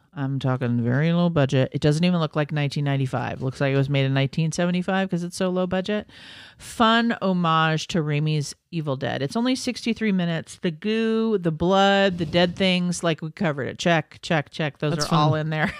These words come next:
Speaker 1: <laughs> It was filmed in ninety-five, but it wasn't finished until oh nine.
Speaker 2: Okay.
Speaker 1: And it wasn't distributed until two thousand twelve. So
Speaker 2: Gotcha.
Speaker 1: that's kinda why
Speaker 2: Gotcha.
Speaker 1: we're, you know, uh,
Speaker 2: Okay.
Speaker 1: it's a really silly script, but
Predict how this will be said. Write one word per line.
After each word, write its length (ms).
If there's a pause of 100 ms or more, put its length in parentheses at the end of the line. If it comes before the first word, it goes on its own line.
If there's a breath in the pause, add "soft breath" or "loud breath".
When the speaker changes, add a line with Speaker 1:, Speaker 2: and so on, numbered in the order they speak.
Speaker 1:
<laughs> 420
It 60
was 220
filmed 500
in 140
ninety-five, 680
but 80
it 60
wasn't 280
finished 380
until 520
oh 180
nine. 500 (240 loud breath)
Speaker 2:
Okay. 100
Speaker 1:
And 180
it 80
wasn't 260
distributed 680
until 340
two 180
thousand 360
twelve. 640
So 180
Speaker 2:
Gotcha. 280
Speaker 1:
that's 300
kinda 300
why 340
Speaker 2:
Gotcha. 100
Speaker 1:
we're, 300 (220)
you 120
know, 180 (280)
uh, 100
Speaker 2:
Okay. 200 (840 loud breath)
Speaker 1:
it's 180
a 80
really 300
silly 360
script, 680 (160)
but 300